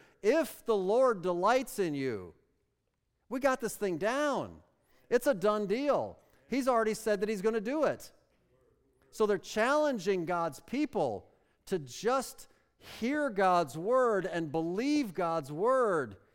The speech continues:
and take steps. But we need to understand, according to the scripture, in whom does the Lord delight? Because if the Lord delight in us, this is gonna happen. Well, how do we get our lives in such a situation where we can say,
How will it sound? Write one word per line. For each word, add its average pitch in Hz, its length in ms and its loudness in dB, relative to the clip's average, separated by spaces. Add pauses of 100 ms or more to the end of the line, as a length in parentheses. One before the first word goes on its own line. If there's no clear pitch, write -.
and 170 140 -6
take 196 220 -4
steps. - 680 -8 (2000)
But 160 80 -6
we 165 160 -2
need 226 180 -2
to 214 80 0
understand, 170 760 -4
according 151 440 -4
to 135 60 -4
the 120 100 -10
scripture, 151 600 -10 (800)
in 226 200 -2
whom 247 500 -2
does 220 320 -2
the 214 140 -2
Lord 214 320 -4
delight? 196 500 -6 (720)
Because 180 320 0
if 277 480 2
the 214 160 -2
Lord 214 320 2
delight 196 400 2
in 185 140 0
us, 151 240 -2
this 214 180 -6
is 190 80 -8
gonna 175 240 -2
happen. 190 380 -2
Well, 160 340 2 (560)
how 269 300 0
do 277 80 0
we 226 160 -2
get 226 180 2
our 196 160 2
lives 214 440 0
in 180 100 -4
such 202 240 -6
a 180 40 -8
situation 185 600 -4
where 170 140 0
we 170 120 -2
can 165 140 -6
say, 190 480 -2